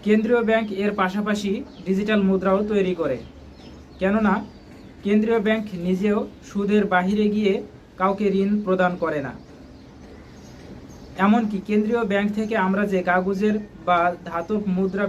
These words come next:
পেয়ে থাকি, এটিও সুদের মাধ্যমেই সমাজে বা বাজারে প্রবেশ করে। সুদের কি কোনো প্রভাব অর্থনীতিতে পড়ে?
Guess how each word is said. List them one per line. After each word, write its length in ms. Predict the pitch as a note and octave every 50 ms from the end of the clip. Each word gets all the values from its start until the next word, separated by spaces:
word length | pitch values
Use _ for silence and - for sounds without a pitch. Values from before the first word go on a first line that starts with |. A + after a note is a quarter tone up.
| -
পেয়ে 180 | G#3 G#3 G#3 G3+
থাকি, 320 | G#3 G3+ F#3+ F#3 F#3+ F#3 G#3+ - - - - - - - - - - - - -
এটিও 300 | G3+ G3+ G#3 A#3 A3 G#3+ G#3+
সুদের 260 | - G3 F#3 G#3+ G#3 G3 F#3+
মাধ্যমেই 480 | F#3 F#3 - G3+ G3 G3+ G#3 F#3+ D#3+ D#3 - -
সমাজে 360 | F3+ F3+ F#3+ F#3+ F#3 F#3+ G#3 - - - - - - - - -
বা 80 | E3 D#3 D3+ E3
বাজারে 300 | E3+ F3+ F#3 G3 G3 F#3+ F#3 F3
প্রবেশ 260 | F3 E3 D#3+ D3+ - - -
করে। 160 | D3 C3 B2+ - - - - - - - - - - - - - - - - - - - - - - - - - -
সুদের 260 | - F#3+ F#3+ A#3 A3+ G3+
কি 80 | A#3+ A3+
কোনো 240 | - A3 A3 A3+ A3 G3+ G#3
প্রভাব 320 | G3+ G3+ G#3 G#3 G3+ G3 F#3+ - F3
অর্থনীতিতে 500 | F3 F3 - G3+ G#3 G#3 G#3 G3 - A3 G#3 G#3
পড়ে? 200 | A3 A3+ G#3 -